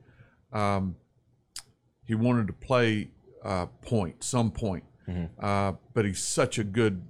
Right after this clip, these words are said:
Speaker 1: runner and, uh, and, and an offensive scorer. Um, that was kind of the, what we, what we came to is, uh, you're gonna play the point, you're also gonna play off the ball. I think, I've always thought you need two and a half.
Speaker 2: Yeah.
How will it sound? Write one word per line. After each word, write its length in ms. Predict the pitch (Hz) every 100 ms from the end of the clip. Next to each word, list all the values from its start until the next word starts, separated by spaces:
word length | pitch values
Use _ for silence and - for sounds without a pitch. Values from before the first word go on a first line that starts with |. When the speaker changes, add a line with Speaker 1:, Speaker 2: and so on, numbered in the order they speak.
| - -
Speaker 1:
runner 720 | 107 117 123 110 98 87 - -
and, 360 | 107 104 101 104
uh, 280 | 98 95 -
and, 280 | 104 101 95 -
and 240 | 101 98 -
an 100 | 104
offensive 680 | 95 117 110 127 107 113 90
scorer. 760 | - - - 160 143 110 101 - - _ - - _
Um, 520 | 104 107 104 104 101 95 - _ -
that 80 | 123
was 180 | 117
kind 260 | - 127 117
of 100 | 107
the, 240 | 104 98 - _ _ _ - - _ _ _ - 143
what 180 | 127 120
we, 200 | 117 104 - - -
what 180 | 104 113
we 120 | 110 -
came 380 | - 151 147 127
to 400 | - 117 101 95
is, 280 | 95 - - -
uh, 100 | 107
you're 260 | 104 104 123
gonna 160 | 135
play 240 | 107 131 117
the 80 | 104
point, 320 | 127 107 -
you're 100 | 110
also 180 | 101 107
gonna 160 | 98
play 160 | 95 104
off 200 | 101 95
the 60 |
ball. 300 | - 101 - - - - -
I 160 | - 123
think, 440 | 120 160 170 143 - - _ -
I've 160 | 127 147
always 300 | 208 147 -
thought 240 | 139 -
you 60 | 123
need 200 | 120 -
two 160 | 139
and 100 | 117
a 40 | 95
half. 440 | 95 78 - -
Speaker 2:
Yeah. 160 | - 78